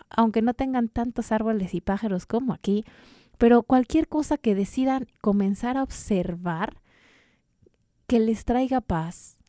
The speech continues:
lo pueden hacer. Con eso generaríamos un mejor mundo. Hay varias personas que, bueno, de hecho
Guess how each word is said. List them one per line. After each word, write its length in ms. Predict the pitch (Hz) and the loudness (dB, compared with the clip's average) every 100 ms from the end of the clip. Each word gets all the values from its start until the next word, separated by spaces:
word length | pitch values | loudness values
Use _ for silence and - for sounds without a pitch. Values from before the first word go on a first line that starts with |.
| - | -4
lo 180 | 226 226 | 0 0
pueden 600 | - 247 233 226 226 254 - | 2 2 4 2 -2 -8 -8
hacer. 500 | 208 - 247 247 - - _ _ _ _ _ _ _ _ _ _ _ | -8 -4 -4 -4 -6 -18 _ _ _ _ _ _ _ _ _ _ _
Con 240 | 220 226 | 2 4
eso 340 | 247 240 262 359 _ _ _ | 2 0 -4 -6 _ _ _
generaríamos 720 | - 208 196 196 190 190 208 214 | 0 4 4 4 2 2 0 0
un 120 | 180 | -2
mejor 320 | 160 - 190 | -2 -2 0
mundo. 360 | 220 311 311 - _ - - - _ _ _ _ _ - | 0 -2 -6 -14 _ -20 -20 -20 _ _ _ _ _ 0
Hay 160 | 254 294 | 4 6
varias 340 | 311 339 359 | 6 4 4
personas 800 | - 320 - 247 196 170 190 - _ - | 4 2 4 4 4 0 -6 -14 _ 0
que, 560 | 196 196 180 180 175 - _ _ | 4 4 4 2 -2 -10 _ _
bueno, 320 | 214 233 226 | 0 2 4
de 200 | 214 233 | 4 4
hecho 280 | 277 - 349 | 4 2 2